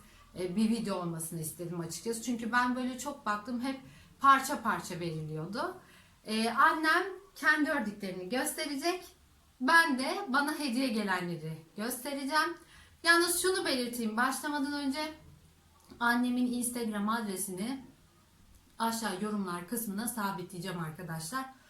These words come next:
Oradan tıklayabilirsiniz. Ee, eğer burada kaçırdığınız bir örnek, bir şey varsa, e,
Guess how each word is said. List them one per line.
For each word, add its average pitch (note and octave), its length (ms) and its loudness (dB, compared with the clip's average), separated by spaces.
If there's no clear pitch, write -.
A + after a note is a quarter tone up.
Oradan B3+ 440 4
tıklayabilirsiniz. B3+ 1000 -2
Ee, F#3+ 360 -6
eğer A#3+ 380 4
burada A#3 220 -2
kaçırdığınız A3 680 -2
bir G#3 100 -2
örnek, G3+ 500 -4
bir G3 60 -6
şey G3 440 -6
varsa, G3+ 640 -2
e, F3 100 -8